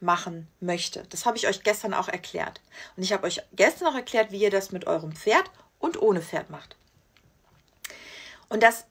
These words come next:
dieser Schritt heute, der ist so spannend und so wichtig.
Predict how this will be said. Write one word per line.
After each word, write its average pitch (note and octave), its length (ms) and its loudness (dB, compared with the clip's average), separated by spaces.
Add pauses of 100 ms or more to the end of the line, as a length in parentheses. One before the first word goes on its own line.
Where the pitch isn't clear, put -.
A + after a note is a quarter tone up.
(120)
dieser D#4+ 440 6
Schritt - 380 -2
heute, F#3 300 2
der F3+ 140 0
ist - 280 -6
so G3+ 180 2
spannend E3 640 -6 (920)
und F3 160 -10
so F#3+ 240 -2
wichtig. - 420 -8